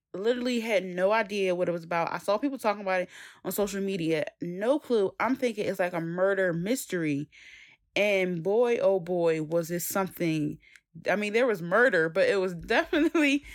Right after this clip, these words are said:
way different than I could ever expect it. And, like, I feel like that's one, that's a movie that I feel like that's, like, I mean, I know there's something similar, but, like, that's a genre that I feel like is kinda new.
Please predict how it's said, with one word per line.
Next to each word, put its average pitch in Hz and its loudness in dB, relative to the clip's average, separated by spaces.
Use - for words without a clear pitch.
way 233 0
different 196 -2
than 180 0
I 190 0
could 202 -2
ever 196 0
expect - -4
it. 208 -2
And, 180 0
like, 175 -2
I 269 0
feel 311 2
like 277 0
that's 226 0
one, 220 0
that's 214 0
a 294 2
movie 240 2
that 190 0
I 214 -2
feel 254 -2
like 196 0
that's, 202 -2
like, 180 -2
I - 0
mean, 269 2
I 226 2
know 233 2
there's 233 0
something 226 -2
similar, 240 0
but, 190 0
like, 170 0
that's 226 0
a 214 2
genre 190 0
that 170 0
I 190 -2
feel 196 -4
like 170 0
is 196 2
kinda 208 0
new. 202 0